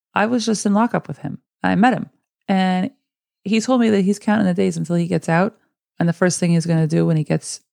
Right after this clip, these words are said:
out is to come find you." So she decides to flee. She's gotta get the fuck away from here, right? Of course. You're not gonna just sit there like a lame duck waiting for him to show back up. No house,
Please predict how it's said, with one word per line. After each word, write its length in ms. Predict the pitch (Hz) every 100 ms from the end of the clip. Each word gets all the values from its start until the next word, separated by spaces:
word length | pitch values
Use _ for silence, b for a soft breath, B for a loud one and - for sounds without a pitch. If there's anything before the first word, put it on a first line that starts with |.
| _ -
out 340 | 156 196 - -
is 120 | -
to 80 | -
come 140 | -
find 260 | - 87 85
you." 80 | - - _ _ _ _ _ _ _ _ _ _ _ _ _ _ -
So 180 | -
she 160 | 175 170
decides 420 | 156 - - -
to 60 | 160
flee. 340 | - 160 160 _ _ -
She's 160 | -
gotta 180 | - 180
get 120 | 175
the 60 | 175
fuck 240 | - 180
away 180 | 185 233
from 140 | 220
here, 140 | 147 147
right? 260 | 156 226 277 b b b
Of 100 | -
course. 360 | - 330 - - _ _ _
You're 140 | 226 311
not 180 | 370
gonna 160 | 349 330
just 240 | 226 226
sit 240 | - 233 -
there 320 | 175 160 160 -
like 180 | 160
a 60 | 165
lame 420 | 165 185 214 254
duck 420 | 180 185 135 - -
waiting 320 | 165 185 226
for 120 | 226
him 140 | 185 175
to 80 | 156
show 300 | - 180 196
back 260 | 175 160 -
up. 240 | 139 - _ _ _ _ _ _ _ _
No 160 | 175 180
house, 540 | 180 175 165 160 -